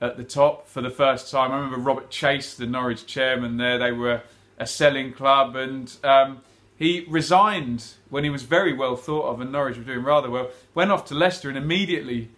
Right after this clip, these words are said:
got them promoted. Had a great run at Leicester,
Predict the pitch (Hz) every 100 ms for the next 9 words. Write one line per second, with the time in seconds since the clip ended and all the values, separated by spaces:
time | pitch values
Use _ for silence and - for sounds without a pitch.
0 | _ _ _ 147 143 143 120 147 147 139
1 | 127 - - 131 151 156 151 180 156 156
2 | - 185 208 208 170 170 160 151 - _
3 | _ - 147 160 156 170 - - 120 107
4 | 123